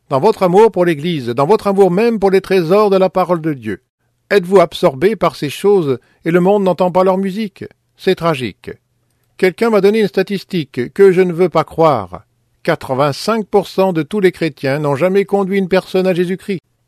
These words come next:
Quatre-vingt-cinq pour cent des grands violons spirituels du monde entier n'ont jamais été joués. Vous pouvez conserver les choses que vous aimez dans l'Église, mais vous devez aussi atteindre les autres.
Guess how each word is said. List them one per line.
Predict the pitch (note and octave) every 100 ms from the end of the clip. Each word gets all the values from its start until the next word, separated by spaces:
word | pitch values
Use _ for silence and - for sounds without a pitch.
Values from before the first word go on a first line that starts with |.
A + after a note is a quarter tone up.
| _ -
Quatre-vingt-cinq | - - F#3 F3 D#3+ E3 D3 -
pour | F#3+ D#3+
cent | - D#3 G3
des | D3+ A#2+
grands | G#2+ F3 G3+
violons | E3+ F3 F3
spirituels | - F#3+ F#3 D#3+ E3 E3
du | D3
monde | C#3 F3 F3+
entier | D3+ - A#2+ B2 _ _ _
n'ont | E3 F#3+
jamais | F3+ F#3+ G3
été | F#3 F#3+
joués. | F#3 F#3+ E3 _ _ _ -
Vous | F3+
pouvez | G3+ G#3+
conserver | - A3 G3 G3 G3
les | E3+
choses | D3 - F#3 D3+
que | -
vous | E3 E3 E3+
aimez | E3+ F3+ D#3+
dans | D#3+
l'Église, | E3 D#3+ G3 D3 G#2+ G#2 _ -
mais | F3
vous | F#3+ G#3
devez | G#3 G#3+
aussi | G3 - G3+
atteindre | F3+ F#3 F#3 E3
les | E3+ D#3+ C#3
autres. | C#3+ G2+ - -